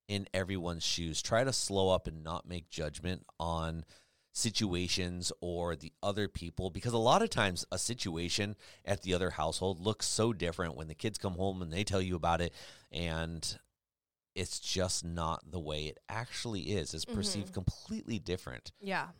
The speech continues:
Speaker 1: And that is just, if we can all just slow down, look at things from all sides,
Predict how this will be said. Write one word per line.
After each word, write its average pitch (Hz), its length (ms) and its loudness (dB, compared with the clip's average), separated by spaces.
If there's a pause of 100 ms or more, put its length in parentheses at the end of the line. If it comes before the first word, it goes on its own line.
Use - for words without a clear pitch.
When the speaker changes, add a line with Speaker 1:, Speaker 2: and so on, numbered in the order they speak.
(140)
Speaker 1:
And 101 160 0
that 110 200 4
is 120 160 0
just, - 440 2
if - 180 -6
we 123 120 0
can 151 140 -2
all 127 180 4
just - 380 2
slow 92 360 8
down, 95 420 4 (640)
look 107 240 2
at 120 100 -2
things 110 240 0
from 92 180 2
all 87 180 6
sides, 85 640 4